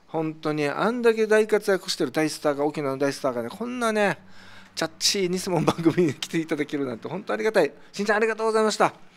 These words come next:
えー、しんちゃんの下積み時代の話はこれまであっちこっちの番組でちょっとね、裏話みたいなことで話したことは、あの、聞いたことあったんですけども、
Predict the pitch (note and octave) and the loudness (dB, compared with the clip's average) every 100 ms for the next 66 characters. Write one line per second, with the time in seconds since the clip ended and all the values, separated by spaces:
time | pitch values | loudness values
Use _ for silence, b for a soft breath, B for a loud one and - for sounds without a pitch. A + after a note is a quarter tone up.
0 | B B B B - D#3+ E3 D#3+ D#3+ D#3 | B B B B 0 4 6 6 6 6
1 | D#3+ D#3 D#3 - F#3+ F3+ E3 D#3 - E3 | 6 4 2 2 2 2 2 2 2 4
2 | E3+ E3+ E3 E3+ D#3+ C#3+ D3 E3 D3 D3 | 4 2 0 2 4 4 2 0 0 0
3 | - F3 E3 B2 F3 F#3 - G3 C#3 G#2+ | 2 0 0 -2 -2 -4 -2 -2 -2 -2
4 | A2 G#2 G2 G2 - - G2 G2+ - A#2 | -2 -2 -6 -6 -12 -10 -10 -10 -4 -2
5 | A2+ A2 G#2+ A#2+ A2 G2 F#2 - E2 E2 | -2 -4 -4 -4 -4 -6 -8 -10 -12 -10
6 | F#2 A2 G2+ - - - G2+ G2 - A2 | -10 -8 -8 -8 -8 -10 -12 -12 -8 -6
7 | G#2+ G2+ G2+ - D#3 C3+ - C#3 D3+ G#2+ | -6 -8 -6 -2 -2 0 -2 -2 -4 -6
8 | - G2+ A#2 G#2+ | -6 -4 -2 -2